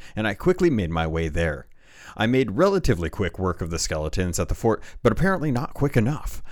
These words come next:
Once the skeleton captain appeared, I noticed a brig closing fast. I killed the captain, loaded the key onto my sloop, and decided to run,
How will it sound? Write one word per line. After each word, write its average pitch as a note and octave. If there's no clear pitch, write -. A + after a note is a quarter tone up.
Once E3
the C#3+
skeleton C#3
captain E2
appeared, D#2+
I F#2+
noticed A#2
a C3
brig D#2
closing F2+
fast. E2+
I F2+
killed C3+
the G2+
captain, F2
loaded B2+
the G#2+
key A2
onto G#2+
my F#2+
sloop, G#2+
and E2+
decided F#2
to F2
run, D#2+